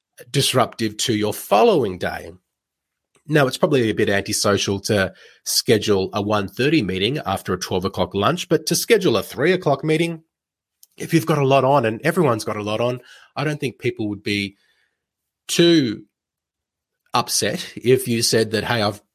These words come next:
got to get out of here after two and a half hours of this lunch because I, I've got some appointments that I can't miss."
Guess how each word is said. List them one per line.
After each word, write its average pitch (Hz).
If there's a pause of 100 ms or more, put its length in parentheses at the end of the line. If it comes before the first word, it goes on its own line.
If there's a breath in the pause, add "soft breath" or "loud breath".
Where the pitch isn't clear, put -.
got 110
to 104
get 101
out 110
of 110
here 95
after 95
two -
and 104
a 98
half 95
hours 98
of 101
this 92
lunch 113
because 98
I, 98 (300)
I've 101
got -
some 110
appointments 98
that 95
I 92
can't 95
miss." 104